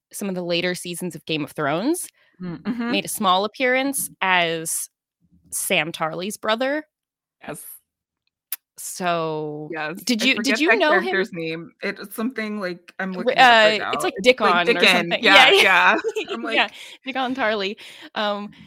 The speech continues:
Speaker 1: so I, for a while when I first watched this show, I told someone, I was like, "Oh yeah, he plays, um, uh, oh my gosh, now I'm forgetting his name." I was like, "Oh, he plays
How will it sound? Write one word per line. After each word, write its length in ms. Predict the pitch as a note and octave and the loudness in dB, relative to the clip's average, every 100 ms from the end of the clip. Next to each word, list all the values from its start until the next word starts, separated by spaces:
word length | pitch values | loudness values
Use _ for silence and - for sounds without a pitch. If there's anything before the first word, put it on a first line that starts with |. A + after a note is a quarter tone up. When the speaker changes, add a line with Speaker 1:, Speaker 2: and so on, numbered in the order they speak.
| - _ - | -20 _ -4
Speaker 1:
so 320 | F#4 D4+ C4+ | 2 4 4
I, 240 | D#4 C#4+ - | 4 2 -4
for 140 | - D#4+ | -2 0
a 80 | D4+ | 2
while 340 | A#3 A#3+ D4+ | 2 2 2
when 100 | C4 | 0
I 60 | A#3 | -2
first 300 | A3+ A3 B3 | -2 -2 -2
watched 240 | A3+ - | -2 -4
this 100 | G#3 | -6
show, 240 | - F3+ | -4 -4
I 80 | F3 | -6
told 260 | F3 F#3+ F#3 | -6 -8 -6
someone, 220 | F3+ E3+ | -8 -8
I 60 | F3 | -6
was 100 | F#3 | -8
like, 160 | A#3 - | -8 -4
"Oh 120 | E4+ | -4
yeah, 380 | E4+ F4+ F4 C4 - | -2 0 2 0 -4
he 320 | - D4+ F4 | -8 -8 -8
plays, 560 | - E4+ E4 E4 D4+ - | -6 -4 -4 -4 -6 -4
um, 420 | C#4 C#4 C4 B3+ B3+ - _ _ _ _ _ _ _ _ _ - | -4 -4 -4 -8 -12 -20 _ _ _ _ _ _ _ _ _ -2
uh, 500 | A3+ A3 G#3+ G3 G3+ | 0 0 0 -2 -4
oh 160 | - F#3 | -4 -6
my 140 | F3+ | -6
gosh, 200 | E3 E3+ | -8 -10
now 60 | F3+ | -12
I'm 60 | |
forgetting 220 | F3 F3+ F3 | -10 -10 -10
his 100 | F3 | -12
name." 80 | - - | -8 0
I 60 | |
was 80 | A#3 | 2
like, 100 | B3 C#4 | 2 2
"Oh, 80 | |
he 140 | D4 D4+ | 0 -2
plays 480 | - D4+ D4 C#4 | -2 -2 0 -4